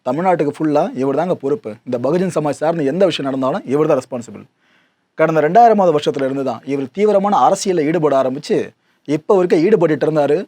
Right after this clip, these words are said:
நான் இப்பன்னு சொல்றது இவரை கொலை பண்றதுக்கு முன்னாடி வரைக்கும். நம்ம சென்னை மாநகராட்சி இருக்குல்ல, சென்னை கார்ப்பரேஷன், இது சார்ந்த தேர்தல்ல ஜெயிச்சு கவுன்சிலரா அப்பாயின்ட் பண்ணப்பட்டிருந்தவர் தான் இவரு. இதுக்கப்புறம் தொடர்ந்து தன்னோட அரசியல் பாதை இருக்குல்ல,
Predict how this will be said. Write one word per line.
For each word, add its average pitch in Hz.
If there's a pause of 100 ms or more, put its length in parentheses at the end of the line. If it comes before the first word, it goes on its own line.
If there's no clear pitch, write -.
நான் 123
இப்பன்னு 135
சொல்றது 175
இவரை 127
கொலை 165
பண்றதுக்கு 143
முன்னாடி 139
வரைக்கும். 107
நம்ம 165
சென்னை 180
மாநகராட்சி 202
இருக்குல்ல, 147 (260)
சென்னை 202
கார்ப்பரேஷன், 120
இது 156
சார்ந்த 208
தேர்தல்ல 170
ஜெயிச்சு 143 (380)
கவுன்சிலரா 214
அப்பாயின்ட் 196
பண்ணப்பட்டிருந்தவர் 143
தான் 208 (140)
இவரு. 151 (600)
இதுக்கப்புறம் 214
தொடர்ந்து 196
தன்னோட 151
அரசியல் 175
பாதை 147
இருக்குல்ல, 147